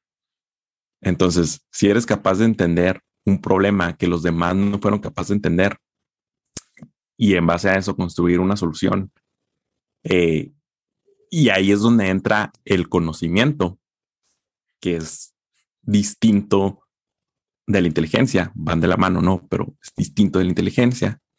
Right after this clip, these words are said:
que es lo que te ayuda, lo, las herramientas con las que puedes crear una solución, este, pues entonces, a fin de cuentas,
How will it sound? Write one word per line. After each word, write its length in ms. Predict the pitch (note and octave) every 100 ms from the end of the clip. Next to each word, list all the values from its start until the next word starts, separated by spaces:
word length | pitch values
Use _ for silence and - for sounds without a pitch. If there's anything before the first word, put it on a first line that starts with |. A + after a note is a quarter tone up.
| - - _ _ _ _ _ _ _ _ _ _ _ _ _
que 140 | G2+ F2
es 100 | E2+
lo 140 | F#2+
que 80 | E2
te 140 | F2
ayuda, 520 | E2+ F#2+ F#2 F#2 - _ _ _
lo, 240 | F#2 F2 -
las 260 | F#2 F2
herramientas 840 | G2+ F#2 E2+ G2 G2+ G#2 A2 A2+ - _ _ _ _ -
con 140 | F2+
las 120 | E2
que 80 | -
puedes 340 | - F#2 G#2
crear 220 | G#2 F2 F2+
una 160 | G#2+
solución, 580 | A2 G#2+ A2+ A#2 A2+ - _ _ _ _ _ _ _ _ _
este, 1040 | - F2 - - - E2+ D#2+ D#2+ D#2+ D#2 - _ _ _ _ _ _ _ _ -
pues 260 | F2 D#2
entonces, 960 | E2+ D#2 E2+ E2 F2 F2+ E2 - - _ _ _ _ _ _ _ _ -
a 140 | F#2+
fin 160 | G2+ F2+
de 100 | -
cuentas, 480 | F#2 F#2+ F2 -